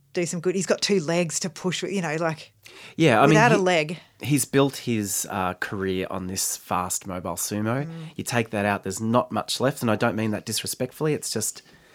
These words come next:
Speaker 2: uh, a matter of fact here. Ichinojo, though, with that win, moves to seven and five. Good stuff from him.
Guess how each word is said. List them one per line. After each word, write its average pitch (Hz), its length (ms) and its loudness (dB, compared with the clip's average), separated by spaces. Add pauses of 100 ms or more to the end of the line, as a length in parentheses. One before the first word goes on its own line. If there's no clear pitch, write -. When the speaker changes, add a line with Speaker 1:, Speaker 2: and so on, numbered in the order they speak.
(300)
Speaker 2:
uh, 104 220 -2
a 110 80 -2
matter 104 340 2
of 101 60 -2
fact - 340 -6
here. 107 260 -4 (280)
Ichinojo, 202 560 4
though, 107 180 4
with 107 220 -2
that 110 160 -2
win, 110 340 -4
moves 107 500 -4
to 135 140 -2
seven 139 400 2
and 139 220 -4
five. - 560 -6 (120)
Good 110 140 -8
stuff 110 240 -6
from 123 160 -12
him. 123 220 -8